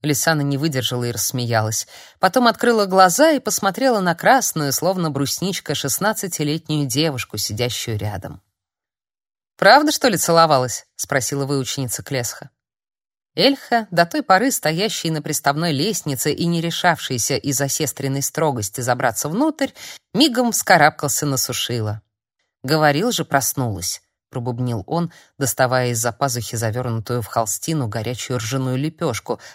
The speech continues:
обсыпанную крупной солью. «Я им поесть принёс, а они...» Паренёк ловко расстелил на сене тряпицу, поверх которой утвердил кринку с молоком, деревянный ковшичек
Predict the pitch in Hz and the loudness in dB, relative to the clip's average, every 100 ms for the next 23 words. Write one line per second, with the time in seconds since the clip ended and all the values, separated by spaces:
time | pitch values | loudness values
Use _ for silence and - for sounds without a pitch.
0 | - 117 - 143 123 120 120 - 117 - | -8 -4 -4 -4 -4 -2 -4 -6 -12 -6
1 | 120 113 - 107 92 104 87 - _ _ | -4 -4 -4 -4 -6 -10 -16 -20 _ _
2 | _ - 139 156 151 160 151 175 170 - | _ -6 2 2 4 2 2 0 0 -2
3 | 127 120 110 101 123 120 131 143 143 _ | -6 -4 -4 0 2 2 0 -2 -6 _
4 | _ _ _ _ _ _ _ _ _ - | _ _ _ _ _ _ _ _ _ 2
5 | 196 196 240 302 - 240 302 330 - 262 | 4 6 4 2 0 2 4 2 0 0
6 | 233 - 196 247 277 202 180 - 262 226 | 0 -2 0 2 2 2 0 0 0 -2
7 | 185 185 175 151 160 - 165 156 127 117 | -2 -6 -4 -4 -2 -2 -4 -4 -2 -2
8 | 110 123 - 220 185 117 - 123 127 120 | -2 -6 -2 -2 -2 -4 -4 -4 -2 -4
9 | - 143 240 233 220 208 196 185 190 180 | -4 -2 -2 -4 -6 0 0 0 -2 -4
10 | - - - 175 196 294 285 135 - 247 | -8 -20 -4 -2 2 2 2 0 0 0
11 | 262 - 175 196 - | 0 -2 -6 -6 -8